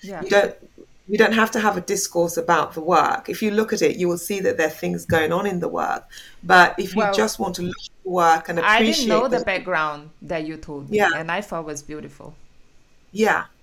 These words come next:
Speaker 2: and I think that's, I
Speaker 1: And
Speaker 2: think
Speaker 1: I
Speaker 2: that's
Speaker 1: appreciate
Speaker 2: important.
Speaker 1: the details.
Speaker 2: Yeah.
Speaker 1: I appreciate the
Speaker 2: Yeah.
Speaker 1: details. Every
Speaker 2: Mm.
Speaker 1: single detail you see in a piece of art is the artist's
Speaker 2: Mm.
Speaker 1: hands doing it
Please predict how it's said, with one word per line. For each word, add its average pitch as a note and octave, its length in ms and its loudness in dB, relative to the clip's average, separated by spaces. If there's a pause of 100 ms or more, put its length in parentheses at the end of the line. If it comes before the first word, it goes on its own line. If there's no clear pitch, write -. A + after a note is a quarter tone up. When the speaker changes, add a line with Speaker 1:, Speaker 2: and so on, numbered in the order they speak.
Speaker 2:
and F#3+ 140 4
I G#3+ 80 8
think A3+ 320 -2
that's, - 480 -2 (580)
I - 80 0
Speaker 1:
And E3+ 60 -2
Speaker 2:
think G#3 120 4
Speaker 1:
I G3+ 80 2
Speaker 2:
that's G3+ 240 2
Speaker 1:
appreciate A3 420 2
Speaker 2:
important. - 60 -6
Speaker 1:
the E3+ 120 -4
details. D3+ 920 -14
Speaker 2:
Yeah. G#3 200 2
Speaker 1:
I F3+ 60 -6
appreciate D#3+ 500 -14
the D#3 80 -10
Speaker 2:
Yeah. G3 280 0
Speaker 1:
details. - 440 -18 (400)
Every A3 300 -4
Speaker 2:
Mm. B3 40 -8
Speaker 1:
single G#3 280 -10
detail F3+ 320 -10
you E3 120 -10
see F3 180 -12
in E3 100 -10
a D#3+ 40 -10
piece D#3+ 220 -14
of E3+ 160 -14
art A#3 400 -10 (180)
is F3+ 120 -14
the - 140 -10
artist's G#3+ 480 -2
Speaker 2:
Mm. - 40 -10
Speaker 1:
hands E3+ 460 -6
doing F3 400 -12
it B2 120 -16